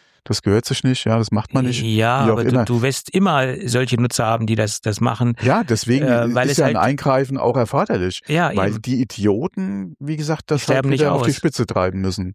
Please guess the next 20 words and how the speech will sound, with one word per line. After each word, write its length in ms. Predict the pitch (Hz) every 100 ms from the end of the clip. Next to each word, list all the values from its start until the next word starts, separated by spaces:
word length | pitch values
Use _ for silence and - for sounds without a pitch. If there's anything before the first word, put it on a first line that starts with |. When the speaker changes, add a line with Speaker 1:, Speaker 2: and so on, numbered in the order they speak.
| -
Speaker 2:
Nein, 260 | - - -
die 60 |
sterben 260 | - - 135
nicht 160 | 135
aus. 420 | - - - - - _ _ _ _ _ -
Ähm, 260 | - 120 120
Speaker 1:
Das 220 | 110 -
ist, 480 | 107 - - - - _ _ _ _ _ _ _ _ _ _
und 240 | 143 147 -
wie 80 | 165
gesagt, 260 | 156 160
dann 120 | 160
hast 180 | 147 139
du 60 | 135
Leute, 540 | 117 110 - 180 185 -
ja, 320 | 117 139 160 -
äh, 500 | 135 135 139 139 135 -
die 80 | 135
dann 180 | 135 127
sagen, 540 | 117 113 143 151 151